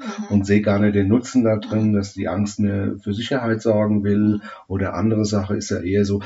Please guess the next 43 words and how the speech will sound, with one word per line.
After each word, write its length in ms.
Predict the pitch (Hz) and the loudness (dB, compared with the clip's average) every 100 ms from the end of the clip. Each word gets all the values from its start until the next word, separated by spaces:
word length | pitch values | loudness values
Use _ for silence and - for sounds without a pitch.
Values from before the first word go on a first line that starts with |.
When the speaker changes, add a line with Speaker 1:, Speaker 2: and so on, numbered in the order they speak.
| - - | -10 -8
Speaker 1:
"Ach, 160 | 98 | -6
ich 60 | 95 | -6
schieb 480 | - 92 - 131 127 | -8 -6 0 2 2
das 240 | 117 98 | 0 0
weg, 180 | 107 113 | -2 -2
das 140 | 104 - | -8 -8
brauche 340 | 85 95 113 | -4 -2 -2
ich 60 | 110 | -2
nicht, 140 | 101 | -6
das 200 | 98 - | -8 -4
will 160 | 101 123 | 0 0
ich 160 | 113 | 0
nicht", 320 | 117 110 110 - | 0 -2 -4 -10
und 260 | 101 92 | -10 -8
damit, 280 | 87 98 104 - - - _ | -6 -4 -4 -8 -20 -20 _
äh, 180 | 98 95 90 | -6 -4 -2
dann 180 | 98 | -2
ja 140 | 95 92 | -2 -2
auch 140 | 98 | -6
dann 320 | 101 95 101 | -4 -2 -2
unter 280 | - 170 101 | -4 -4 -2
Umständen 380 | 101 107 101 101 | -4 -4 -6 -4
fördere, 360 | 98 95 104 101 | -4 -2 0 -2
dass 140 | 95 | -2
die 140 | 107 | -2
umso 220 | 107 98 95 | 0 0 -2
stärker 420 | 98 98 98 78 | -2 -2 -2 -2
au-, 100 | 90 | -2
eintritt, 560 | - 101 104 110 104 | -2 0 0 0 -2
um 120 | 107 98 | -2 -2
überhaupt 280 | 87 87 | -4 -8
gehört 320 | - 92 90 - | -8 -8 -8 -8
zu 160 | 90 | -10
werden. 240 | 73 67 - - - - | -10 -14 -18 -20 -20 -14
Und 80 | 87 | -8
so 100 | 90 | -6
ist 100 | 98 | -6
es 60 | - | -4
mit 140 | 101 | -2
den 120 | 98 | -2
Glaubenssätzen 760 | 92 85 87 95 85 - - - | -4 -6 -6 -6 -8 -10 -10 -10
eben 260 | 82 - - | -8 -10 -12
auch. 380 | 80 123 147 | -6 -6 -6